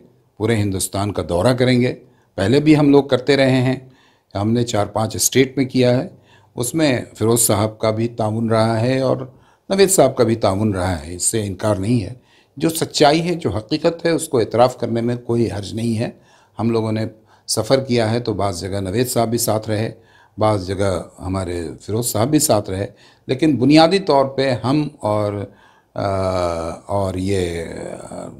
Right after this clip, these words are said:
अ, शमसुल ज़ुहा साहब के, अ, इनिशिएटिव से और मेहनत से ये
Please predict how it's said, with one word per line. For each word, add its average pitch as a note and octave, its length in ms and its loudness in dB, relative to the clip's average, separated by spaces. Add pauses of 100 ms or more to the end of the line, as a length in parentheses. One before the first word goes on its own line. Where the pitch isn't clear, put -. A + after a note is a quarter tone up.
(440)
अ, F2 300 -6 (180)
शमसुल A#2+ 380 -4
ज़ुहा G#2 240 6
साहब F2+ 340 -6 (680)
के, A#2+ 180 2
अ, F#2+ 720 -6
इनिशिएटिव G#2+ 540 0
से C#3+ 520 2
और F#2+ 420 -6 (400)
मेहनत F#2+ 540 -2
से A#2+ 380 2 (460)
ये G2 800 -2